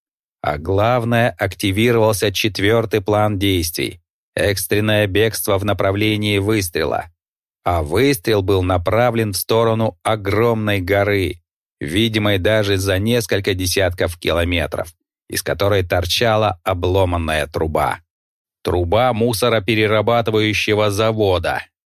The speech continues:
который муравьи превратили в свой муравейник. И да, Роза не соврала. Трясти начало просто жутко. Те холмы из мусора, что мы раньше аккуратно объезжали,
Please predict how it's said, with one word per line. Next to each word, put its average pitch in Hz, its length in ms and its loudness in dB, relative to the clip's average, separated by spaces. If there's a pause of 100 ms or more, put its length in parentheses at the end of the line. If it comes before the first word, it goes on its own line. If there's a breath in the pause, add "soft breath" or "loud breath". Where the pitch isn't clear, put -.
который 101 400 0
муравьи 98 600 2
превратили 98 680 0
в 85 60 -2
свой 85 380 0
муравейник. 82 960 -4 (580)
И 120 160 -2
да, 90 540 0 (220)
Роза 113 500 0
не 107 120 -2
соврала. 104 840 0 (540)
Трясти 90 560 -2
начало 101 540 0
просто 80 640 -2
жутко. 65 560 -6 (1000)
Те 98 200 0
холмы 107 400 0
из 104 160 0
мусора, 113 460 0
что 101 200 -2
мы 104 100 0
раньше 110 360 0
аккуратно 107 720 0
объезжали, 98 960 -2